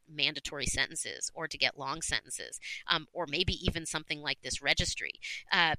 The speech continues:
you know, where they can keep track of people and, you know, think about how they're gonna,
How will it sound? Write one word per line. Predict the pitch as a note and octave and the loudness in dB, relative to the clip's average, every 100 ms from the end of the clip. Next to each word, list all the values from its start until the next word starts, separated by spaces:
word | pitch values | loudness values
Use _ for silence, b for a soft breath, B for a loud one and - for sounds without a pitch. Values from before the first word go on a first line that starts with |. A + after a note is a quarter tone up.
| - | -2
you | F3 | -4
know, | C#3+ | -2
where | D3+ | -4
they | D3 C#3 | -2 -2
can | - C#3 C#3 _ - | 0 -2 -2 _ -4
keep | G2 - | -4 0
track | - D#3 E3 | 4 6 4
of | E3 - | 0 -2
people | C#3+ - - - | -6 -6 -6 -6
and, | F#2+ A#2+ | -6 -8
you | - | -8
know, | B2 - | -6 -2
think | F#3 E3 | -2 0
about | D#3+ C3 B2 | 6 6 6
how | - C#3+ | 4 2
they're | D3 C#3+ | 2 2
gonna, | D3 B2+ | 2 0